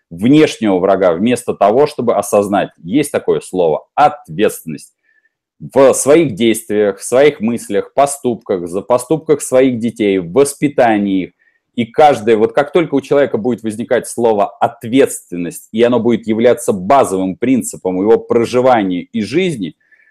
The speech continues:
ответственность в том числе и за бездействие, за колоссальнейшее бездействие. У нас самая сильнейшая сила в нас – это сила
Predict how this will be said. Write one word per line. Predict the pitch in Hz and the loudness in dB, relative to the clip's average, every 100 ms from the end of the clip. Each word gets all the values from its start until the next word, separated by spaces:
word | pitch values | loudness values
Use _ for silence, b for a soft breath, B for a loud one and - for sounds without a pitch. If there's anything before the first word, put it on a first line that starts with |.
| _ | _
ответственность | 110 151 175 165 160 - | -2 2 2 2 -2 -4
в | - | 2
том | 202 | 2
числе | 190 151 - 131 | 4 -2 0 -2
и | - 175 | 0 0
за | 113 | 2
бездействие, | 165 123 175 113 95 160 160 143 - 98 101 | 0 0 -4 -4 -4 0 0 0 -2 0 0
за | 92 | 0
колоссальнейшее | 135 147 160 160 - 156 113 101 101 | -2 2 2 2 2 2 2 -4 -8
бездействие. | 98 101 104 | -8 -8 -6
У | 117 | -8
нас | 113 - | -6 -2
самая | 180 151 110 | 2 2 0
сильнейшая | 95 123 127 123 - 87 | -4 -4 -2 -4 -8 -12
сила | - 165 180 156 | -12 -6 0 0
в | |
нас – | 117 87 - _ _ - | 0 -6 -10 _ _ -2
это | 143 147 | 0 2
сила | - - 180 185 120 - | 0 -2 2 4 2 0